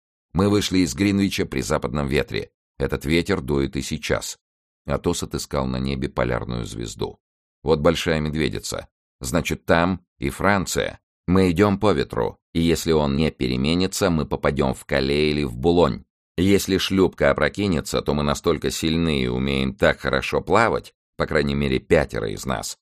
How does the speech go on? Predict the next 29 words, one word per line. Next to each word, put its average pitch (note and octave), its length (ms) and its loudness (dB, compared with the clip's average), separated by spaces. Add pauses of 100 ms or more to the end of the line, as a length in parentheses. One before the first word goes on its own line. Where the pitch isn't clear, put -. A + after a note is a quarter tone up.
(140)
что - 260 4
сможем G2 520 2
перевернуть E2+ 600 2
ее, A1 380 -2
а A#1 100 2
если E2 400 0
нам D#2 320 0
это C2 220 -2
не D#2+ 240 2
удастся, F2+ 760 2 (260)
то D#2 120 0
будем D2 300 -2
держаться F2+ 640 0
за G#1+ 160 -6
нее. G1+ 440 -6 (320)
Наконец E2+ 400 -2
мы G2+ 80 0
находимся F2 500 -2
на D#2 140 -2
пути D2+ 320 -6
между D2+ 400 -2
Дувром D#2 640 0
и E2 80 -10
Кале, D#2 540 0 (240)
и A#1+ 80 -6
между D2 340 -2
Портсмутом F#2 880 -2
и F2 80 -6
Булонью. C#2 800 0